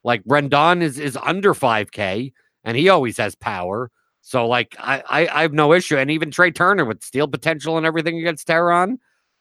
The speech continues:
Like, I, I typically skip over Eaton, and I, then I regret it when he has, like, fifteen points on, like, a, a two for four with the double and three runs or something like that with a walk.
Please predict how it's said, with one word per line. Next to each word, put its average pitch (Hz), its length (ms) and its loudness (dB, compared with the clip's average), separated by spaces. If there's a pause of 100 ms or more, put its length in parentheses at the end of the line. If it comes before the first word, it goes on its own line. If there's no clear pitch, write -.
Like, 139 260 0
I, 147 220 -2
I 170 140 2
typically 196 420 2
skip - 260 0
over 135 240 4
Eaton, 160 380 -2
and 131 100 0
I, 123 60 0
then 135 160 2
I 127 80 2
regret 113 420 0
it 151 140 0
when 127 120 -2
he 117 80 0
has, 117 200 -2
like, 110 180 -2
fifteen 123 420 -6
points 123 380 -4
on, 113 140 -2
like, 107 180 -4
a, 101 140 -4 (380)
a 107 160 -2 (120)
two 165 240 2
for 139 240 0
four 147 520 4
with 131 260 2
the 127 100 0
double 135 500 2
and 117 220 -2
three 131 220 0
runs 135 400 0
or 139 80 -2
something 143 320 -6
like 143 240 -2
that 156 260 0
with 113 80 -8
a 107 80 -2
walk. 135 480 0